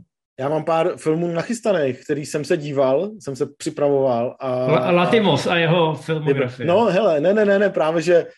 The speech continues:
Speaker 1: vybral jsem filmy, který, eh, kterým z posledních de-, deseti let, kterým jsem dal pět hvězdiček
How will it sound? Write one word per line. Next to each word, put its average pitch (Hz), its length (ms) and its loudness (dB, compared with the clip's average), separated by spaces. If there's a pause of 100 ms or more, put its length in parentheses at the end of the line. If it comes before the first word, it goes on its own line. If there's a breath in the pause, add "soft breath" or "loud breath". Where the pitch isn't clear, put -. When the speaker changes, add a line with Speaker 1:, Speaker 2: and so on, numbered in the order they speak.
(160 loud breath)
Speaker 1:
vybral 202 300 2
jsem 202 260 0 (200)
filmy, 165 480 2
který, 190 540 0
eh, 156 260 2
kterým 170 400 0 (140)
z - 100 -20
posledních 196 340 0
de-, 170 260 2 (200)
deseti 202 360 0
let, 147 260 4
kterým 165 340 0
jsem 175 220 -2
dal 180 320 2 (600)
pět 196 200 4
hvězdiček 151 840 -2